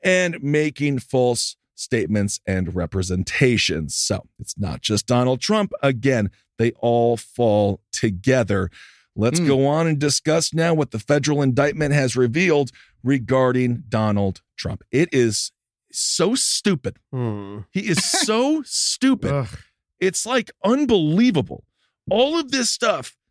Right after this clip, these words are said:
Speaker 1: is self-inflicted.
Speaker 3: Yes.
Speaker 2: Yeah. Oh, yeah.
Speaker 1: So,
Speaker 2: Yeah.
Speaker 1: number one, special counsel Jack Smith, this is what he has to say when it comes to wh-, how Trump did shit.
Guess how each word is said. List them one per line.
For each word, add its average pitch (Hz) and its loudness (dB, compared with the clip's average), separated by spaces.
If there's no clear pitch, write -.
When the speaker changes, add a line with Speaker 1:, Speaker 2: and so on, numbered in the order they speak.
Speaker 1:
is 160 0
self-inflicted. 170 -2
Speaker 3:
Yes. - -16
Speaker 2:
Yeah. 185 2
Oh, 160 2
yeah. 139 -2
Speaker 1:
So, 190 -2
Speaker 2:
Yeah. 123 -2
Speaker 1:
number 247 0
one, 208 0
special 208 -2
counsel 190 -2
Jack 175 0
Smith, 160 -2
this 135 0
is 190 -6
what 226 2
he 226 2
has 208 0
to 180 -2
say 151 2
when 147 0
it 151 -6
comes 147 -2
to 151 0
wh-, 135 -2
how 147 0
Trump 139 -2
did 147 2
shit. - -2